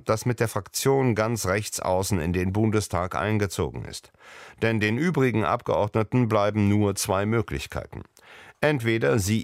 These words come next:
ignorieren die A F D und lassen sie somit gewähren, wenn sie ihre Demokratiefeindlichkeit vor sich herträgt. Oder sie halten dagegen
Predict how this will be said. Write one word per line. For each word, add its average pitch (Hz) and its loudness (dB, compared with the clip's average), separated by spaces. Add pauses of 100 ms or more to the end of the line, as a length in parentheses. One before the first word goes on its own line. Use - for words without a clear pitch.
ignorieren 101 0
die 82 -2
A 95 0
F 101 -2
D 127 2
und 107 0
lassen 98 0
sie 85 0
somit 85 0
gewähren, 101 0
wenn 85 0
sie 85 -4
ihre 82 -2
Demokratiefeindlichkeit 87 -2
vor 80 -2
sich 73 -4
herträgt. 87 -2 (600)
Oder 120 2
sie 107 0
halten 117 0
dagegen 120 0